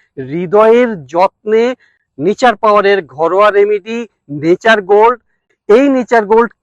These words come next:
কেন সেবন করবেন? হৃদয়ের ব্লকেজ রোধ করে, হৃদয়ের অ্যাটাকের ঝুঁকি কমায়, আর রক্তনালী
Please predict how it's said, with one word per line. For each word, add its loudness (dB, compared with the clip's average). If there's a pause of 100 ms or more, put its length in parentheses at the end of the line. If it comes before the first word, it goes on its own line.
কেন 2 (520)
সেবন 0
করবেন? -6 (580)
হৃদয়ের 0
ব্লকেজ 0 (160)
রোধ -4 (100)
করে, -4 (580)
হৃদয়ের 0 (100)
অ্যাটাকের 0 (120)
ঝুঁকি -10
কমায়, -4 (460)
আর 4
রক্তনালী -2